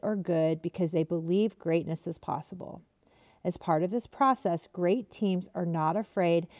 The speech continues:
to have difficult conversations to discuss what they need to do to get better. Number three,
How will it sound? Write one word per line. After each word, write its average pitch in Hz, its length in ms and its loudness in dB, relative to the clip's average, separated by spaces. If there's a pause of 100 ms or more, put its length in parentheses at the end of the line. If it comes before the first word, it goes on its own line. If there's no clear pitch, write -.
(180)
to 185 80 -2
have 165 280 -2
difficult 233 500 0
conversations 190 920 -4
to 185 100 -2
discuss 180 720 -4 (300)
what 196 260 2
they 240 160 2
need 170 280 0
to 190 100 -4
do 139 200 -6
to 156 120 -8
get 180 200 -6
better. 240 360 -2 (1400)
Number 175 220 0
three, 254 400 0